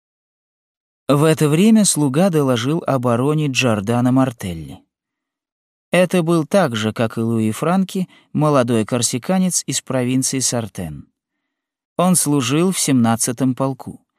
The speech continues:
отличился в двух или трех сражениях и за это был пожалован в капитаны на двадцать третьем году. Он был, разумеется, в партикулярном платье.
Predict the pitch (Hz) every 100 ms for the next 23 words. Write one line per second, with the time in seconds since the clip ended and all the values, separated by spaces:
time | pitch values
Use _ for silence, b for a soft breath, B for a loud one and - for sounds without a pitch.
0 | _ - 131 147 151 190 180 - 127 117
1 | 135 185 - 131 117 120 107 - 107 98
2 | 95 92 117 160 - B B B 165 147
3 | 131 135 185 185 165 170 143 135 117 135
4 | 143 143 139 127 - 127 117 104 127 156
5 | 170 - 135 117 110 113 147 - 165 -
6 | 110 95 113 113 107 67 - _ _ b
7 | b b b 156 185 175 143 156 139 113
8 | 117 120 143 143 - 135 110 - - 165
9 | 127 135 - 110 101 107 123 107 85 82
10 | - -